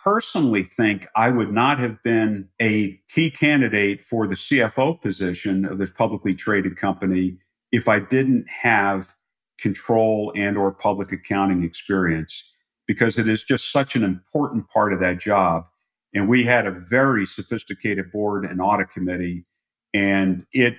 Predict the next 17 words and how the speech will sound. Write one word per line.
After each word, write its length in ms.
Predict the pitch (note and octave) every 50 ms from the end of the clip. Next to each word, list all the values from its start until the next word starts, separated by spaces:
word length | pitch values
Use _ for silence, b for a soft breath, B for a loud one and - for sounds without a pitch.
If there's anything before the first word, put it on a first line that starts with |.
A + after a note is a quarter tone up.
| - _
enabled 640 | - A#2 A2+ A2 B2 C#3 D#3 D#3+ C3 B2 A2+ F#2+ F#2+
me 320 | G#2 G#2 G#2+ G#2+ G2+ G2+ - - -
to 360 | - A2 G2+ G2+ G2 F#2+ F#2+ F#2+
rise 420 | - G#2 G#2 G#2 A2 A2 G#2 G2+ -
head 160 | - C3 C3+
and 100 | A2+ G2+
shoulders 560 | - - A#2 A#2 A#2 A2+ A2 G#2 G2+ G2 -
above 360 | G2+ F2 - G2+ G2+ G#2 F#2+
the 200 | G2 F#2+ G2 G2 -
other 200 | A2 A2 A#2 G#2+
candidates 960 | - - - B2 C3 C#3 B2+ G2+ F2 F2+ F2+ F2+ F2+ F2 - - - - _ _ _ _
for 100 | - G2
that 260 | F#2+ F#2+ F#2 - - -
corporate 320 | B2+ B2+ B2+ - A2 -
controller 460 | - G2 F#2+ - - G2+ G2+ G2+ F#2+
position, 540 | F2+ - F#2+ F2 E2+ G2+ G2 - - G2 F2+
starting 600 | E2+ - - - G#2+ A#2 B2 G#2 F2 F2+ F#2+ F#2